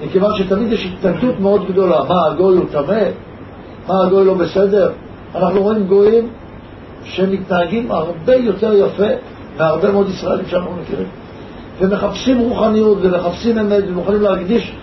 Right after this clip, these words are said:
את כל כולם לאמת. ולמרות זאת רבי שמעון בר יוחאי אומר, כל חסד דאבדין לגמרי דאבדין, כל הטובה שהם עושים לעצמם הם עושים. האדם הראשון, אומר הרי הקדוש,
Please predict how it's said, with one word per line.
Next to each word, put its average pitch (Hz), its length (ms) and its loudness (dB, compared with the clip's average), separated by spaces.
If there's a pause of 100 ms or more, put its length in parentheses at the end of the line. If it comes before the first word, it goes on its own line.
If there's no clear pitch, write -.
(160)
את 175 120 0
כל 240 260 2
כולם 208 300 2
לאמת. 175 320 2 (1800)
ולמרות 175 400 4
זאת 202 160 4
רבי 202 200 2
שמעון 196 280 0
בר 185 140 2
יוחאי 180 220 2
אומר, 175 340 2 (2250)
כל 196 240 2
חסד 208 380 0
דאבדין 180 380 2
לגמרי 180 500 2
דאבדין, 143 460 -2
כל 202 180 2
הטובה 208 320 2
שהם 196 180 2
עושים 202 280 0
לעצמם 185 400 0
הם 180 160 0
עושים. - 260 -10 (2750)
האדם 185 280 2
הראשון, 208 380 4
אומר 180 240 2
הרי 175 220 4
הקדוש, 160 540 -2